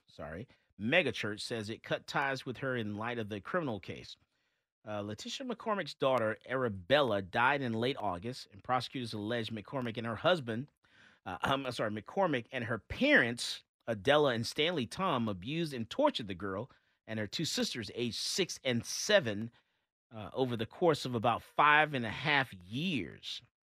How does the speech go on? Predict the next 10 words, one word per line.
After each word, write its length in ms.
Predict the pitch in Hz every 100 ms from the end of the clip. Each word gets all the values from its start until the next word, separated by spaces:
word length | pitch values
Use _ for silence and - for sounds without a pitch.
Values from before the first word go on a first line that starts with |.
| _ _ _
Authorities 400 | 101 101 127 120
have 140 | 120 107
released 360 | 107 123 117
few 560 | - - 233 262 254 240 _ _ _ _ -
other 320 | 160 156 143
details 640 | 110 147 165 - 117 104
about 240 | 101 110 107
the 80 | 107
alleged 340 | 110 117 -
crimes, 680 | - 175 143 107 95 98